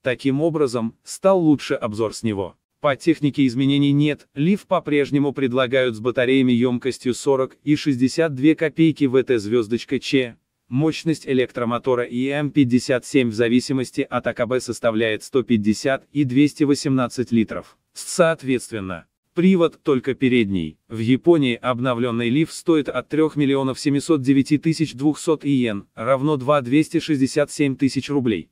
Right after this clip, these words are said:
Цена на электромобиль с батареей на шестьдесят две копейки В Т звездочка Ч начинается от четырех миллионов двухсот двадцати пяти тысяч ста иен,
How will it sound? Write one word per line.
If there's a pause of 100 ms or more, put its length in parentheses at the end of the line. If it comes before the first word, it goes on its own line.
(100)
Цена
на
электромобиль
с
батареей
на
шестьдесят
две
копейки
В
Т
звездочка
Ч
начинается
от
четырех
миллионов
двухсот
двадцати
пяти
тысяч
ста
иен,